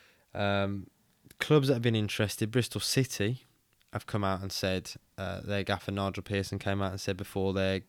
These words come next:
cup game with Swansea, um, that he was, Ked-, uh, Khedira was a, a player that they were looking at and they were interested in.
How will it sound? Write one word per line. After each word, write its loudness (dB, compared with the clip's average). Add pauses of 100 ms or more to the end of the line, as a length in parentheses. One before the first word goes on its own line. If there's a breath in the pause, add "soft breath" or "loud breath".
cup -6
game -2
with -4
Swansea, -4 (640 loud breath)
um, 4 (280)
that -4
he 2
was, -4 (420)
Ked-, 0
uh, -2
Khedira 0
was 2
a, 2
a -6
player 4
that 2
they 4
were 2
looking -2
at 0
and -4
they 2
were 4
interested 0
in. 0